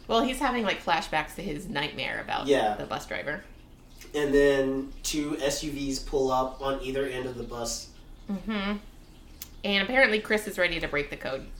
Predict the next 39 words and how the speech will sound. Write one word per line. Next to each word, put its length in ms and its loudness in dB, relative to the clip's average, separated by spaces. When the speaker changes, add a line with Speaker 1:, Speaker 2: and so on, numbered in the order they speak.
Speaker 1:
'Cause 140 -4
he 60 8
Speaker 2:
Oh, 100 12
Speaker 1:
has 100 10
Speaker 2:
yeah. 40 4
Speaker 1:
no 100 6
evidence 360 2
that 160 -14
Scott 200 -2
has 80 -4
done 220 -2
anything 440 -8
to 80 -12
hurt 180 -4
anyone. 320 -6
Speaker 2:
Well, 180 12
I 180 12
don't 240 12
think 260 10
that 160 10
he 220 4
actually, 840 6
I 100 12
don't 160 12
think 120 10
they 220 10
intended 480 0
to 160 -2
kill 380 4
Scott. 320 8
I 100 12
think 140 10
they 160 10
knew 160 6
what 220 6
would 100 2
happen 360 4
would 140 -4
happen. 420 -6